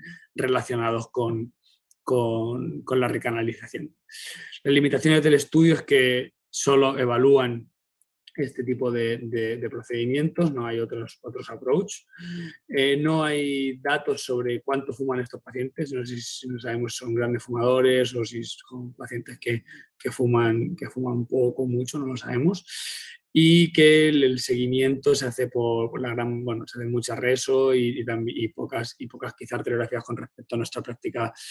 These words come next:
habitual. Entonces, bueno, estos son los dos artículos, eh, que me han parecido más interesantes y que pueden tener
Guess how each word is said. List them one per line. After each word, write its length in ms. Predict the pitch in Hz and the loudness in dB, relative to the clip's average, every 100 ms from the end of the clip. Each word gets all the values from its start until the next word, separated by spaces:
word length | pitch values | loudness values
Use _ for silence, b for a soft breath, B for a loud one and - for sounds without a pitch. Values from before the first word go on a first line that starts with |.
| 165 B | -18 B
habitual. 500 | - 117 - 117 - - - B B B B B B | 0 0 0 -4 -6 -14 -20 B B B B B B
Entonces, 220 | - 170 170 | 2 6 8
bueno, 160 | 160 | 8
estos 140 | 151 160 | 6 6
son 100 | 170 | 8
los 120 | 160 | 8
dos 140 | 165 | 6
artículos, 640 | 156 151 147 156 156 - - | 4 0 0 4 4 2 -6
eh, 360 | 143 135 131 | -2 0 0
que 100 | 123 | 0
me 60 | 135 | -2
han 100 | 135 | -2
parecido 280 | 139 127 135 | 0 0 0
más 120 | 127 | -2
interesantes 880 | 131 135 127 123 127 127 139 131 127 | -4 -2 -2 -2 -4 0 4 4 2
y 80 | 123 | 0
que 100 | 123 | 0
pueden 240 | 127 123 | 0 0
tener 240 | 123 123 | 0 -2